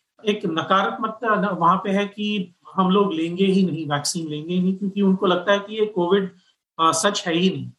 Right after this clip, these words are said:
वो दूसरी किसी बीमारी की तरह है। तो इसी की वजह से लोग, अ,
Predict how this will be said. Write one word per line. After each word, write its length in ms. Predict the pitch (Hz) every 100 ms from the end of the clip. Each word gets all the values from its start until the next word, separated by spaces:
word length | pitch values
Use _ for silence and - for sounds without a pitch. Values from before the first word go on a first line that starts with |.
| _ _ _
वो 100 | 165
दूसरी 340 | 151 160 196
किसी 220 | 190 190 190
बीमारी 360 | 160 156 156
की 100 | 160
तरह 200 | - 131
है। 200 | 120 135 _ _ _ _
तो 180 | 196 202
इसी 220 | 180 233
की 120 | 226
वजह 180 | 226 196
से 200 | 202 226
लोग, 540 | 185 165 185 190 180 175
अ, 340 | 170 170 170